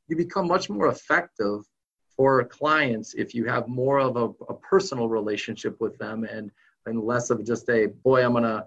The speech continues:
I'm gonna have a, um, send you emails and we're gonna send some text back and forth."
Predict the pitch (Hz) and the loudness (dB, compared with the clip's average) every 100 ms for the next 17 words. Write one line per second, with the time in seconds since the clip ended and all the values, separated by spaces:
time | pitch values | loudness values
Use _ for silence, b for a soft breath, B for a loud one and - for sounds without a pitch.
0 | b b _ 120 117 107 107 107 - 117 | b b _ -6 -2 -2 -2 -4 -2 0
1 | 113 107 107 107 104 - 131 120 113 127 | 2 0 -2 -6 -6 -2 2 2 2 2
2 | 120 117 117 110 107 110 104 117 110 104 | 4 4 4 0 -4 -4 -2 -4 -4 -6
3 | - 117 - 107 98 - 101 - 104 - | -4 -6 -6 -4 -4 -4 -10 -10 -10 -12